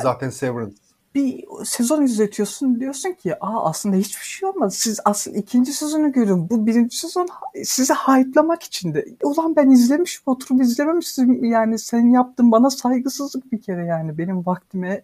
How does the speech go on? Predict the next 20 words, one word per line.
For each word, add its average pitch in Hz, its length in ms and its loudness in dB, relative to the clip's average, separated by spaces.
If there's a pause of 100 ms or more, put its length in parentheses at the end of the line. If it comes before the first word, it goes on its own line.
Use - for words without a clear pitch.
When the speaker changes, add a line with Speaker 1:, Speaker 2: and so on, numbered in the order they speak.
(120)
Speaker 2:
yaptığın 196 640 0
bir 220 80 2
saygısızlık. 220 680 0
Speaker 1:
Abi 165 160 -4 (100)
sanat 214 320 4
sanat 208 300 4
içindir, 165 260 -6
sanat 185 340 0
halk 220 240 4
içindir. 135 480 -8
Sen - 200 -2
halktan 185 520 2
birisin. 123 380 -6
Akbili 170 360 -2
basıp 165 260 -8
işe 175 200 -4
giden 165 240 0
halktan 165 480 -2
değil 254 220 0
de 131 220 -4